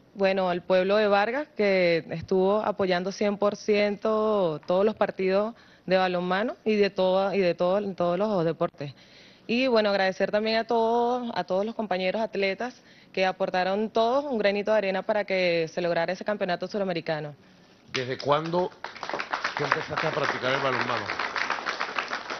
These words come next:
Speaker 1: Bueno, em, yo empecé en el dos mil tres, se empezaron a dar los primeros pasos, pero no estaba, no había una organización como tal.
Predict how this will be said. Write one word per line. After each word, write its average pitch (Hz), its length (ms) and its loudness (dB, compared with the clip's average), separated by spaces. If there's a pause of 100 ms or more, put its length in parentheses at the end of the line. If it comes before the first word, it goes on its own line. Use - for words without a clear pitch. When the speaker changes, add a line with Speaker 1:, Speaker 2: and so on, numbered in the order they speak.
(680)
Speaker 1:
Bueno, 214 200 4
em, 202 240 -2
yo 202 80 4
empecé 247 560 0
en 254 80 2
el 220 120 2
dos 214 120 2
mil 190 240 2
tres, 233 400 0 (260)
se - 140 -2
empezaron 185 380 -2
a 214 80 2
dar 185 160 0
los 202 100 -4
primeros 190 320 0
pasos, 214 560 0
pero 190 140 0
no 180 80 -2
estaba, 190 240 0
no 185 100 -2
había 196 140 2
una 220 100 2
organización 208 840 0
como 190 260 0
tal. 165 260 0